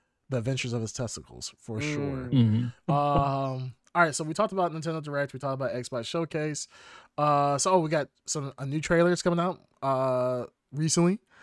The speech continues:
Speaker 1: We saw one I liked. Let's talk about the one, the probably lesser one first, and then we'll talk about the bigger one. So we
Speaker 2: Uh.
Speaker 1: saw Kraven the Hunter.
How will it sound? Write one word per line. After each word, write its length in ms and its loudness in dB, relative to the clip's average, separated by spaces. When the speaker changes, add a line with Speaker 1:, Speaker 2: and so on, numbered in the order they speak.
Speaker 1:
We 120 -6
saw 580 2
one 420 -2
I 260 8
liked. 540 0
Let's 140 6
talk 100 10
about 160 6
the 80 2
one, 260 0
the 280 -4
probably 280 4
lesser 360 0
one 240 -6
first, 260 -4
and 80 -8
then 120 -6
we'll 100 -8
talk 140 -4
about 140 -6
the 60 -10
bigger 240 -6
one. 220 -12
So 120 -4
we 60 0
Speaker 2:
Uh. 40 2
Speaker 1:
saw 180 4
Kraven 360 0
the 80 2
Hunter. 460 -4